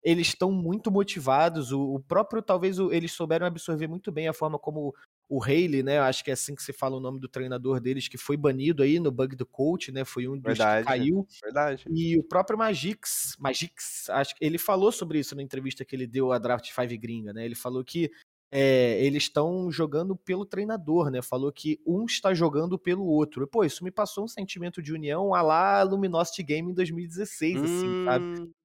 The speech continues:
Speaker 1: E, não sei, mano, eu acho que pode ser um time que já se provou demais. Eu acho que foram três vitórias longe de pegar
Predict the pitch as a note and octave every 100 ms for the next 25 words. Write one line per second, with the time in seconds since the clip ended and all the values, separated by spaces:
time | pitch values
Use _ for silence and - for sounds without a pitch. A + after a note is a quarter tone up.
0 | _ _ _ - E3+ F3+ F#3 F#3 F3+ F3+
1 | F#3+ - A#3 G#3 D3+ C3 C3+ D3+ - F#3
2 | F3+ - F#3+ F3+ - F#3 F#3+ G3 F#3+ -
3 | _ _ _ _ - C3+ F#3 G3+ G3 G3
4 | F3+ D#3+ G#3 G3+ G3 D3 E3+ - C3+ C3+
5 | D3 - E3+ E3+ E3+ E3 - E3+ F#3 F#3
6 | - D3 C#3+ B2+ - C#3+ C#3 G3 G#3 F#3+
7 | - E3 C#3 C#3+ C3